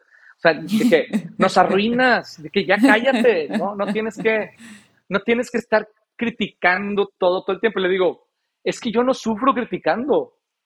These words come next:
Speaker 1: yo soy feliz, ¿sabes? Encontrando, mira, aquí hay un hueco, aquí hay un hueco, aquí hay un hueco". Eh,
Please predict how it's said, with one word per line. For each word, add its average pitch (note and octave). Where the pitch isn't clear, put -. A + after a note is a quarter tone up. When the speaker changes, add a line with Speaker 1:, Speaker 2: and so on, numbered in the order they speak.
Speaker 1:
yo C#3+
soy A3+
feliz, F#3
¿sabes? G3
Encontrando, E3
mira, F3
aquí -
hay F3+
un E3+
hueco, D#3
aquí D#3+
hay D#3
un D3
hueco, C#3+
aquí D#3
hay D#3
un -
hueco". A3
Eh, A#2